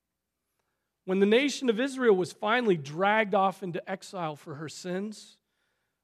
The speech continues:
the people sang a song. You know what it is? Psalm one thirty-seven.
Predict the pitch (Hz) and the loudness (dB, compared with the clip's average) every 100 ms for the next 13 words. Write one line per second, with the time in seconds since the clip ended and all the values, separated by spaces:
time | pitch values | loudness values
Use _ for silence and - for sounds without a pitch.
0 | _ 147 214 269 277 - 220 202 165 - | _ -10 -8 -6 -8 -10 -10 -10 -10 -12
1 | 214 180 120 _ _ _ _ _ _ _ | -12 -12 -14 _ _ _ _ _ _ _
2 | _ _ _ 135 143 170 185 175 208 233 | _ _ _ -12 -6 -4 -2 -2 -4 -6
3 | - 202 202 196 196 185 196 185 - 196 | -10 -6 -6 -6 -8 -6 -6 -6 -6 -6
4 | 175 - 214 208 117 | -6 -10 -12 -14 -16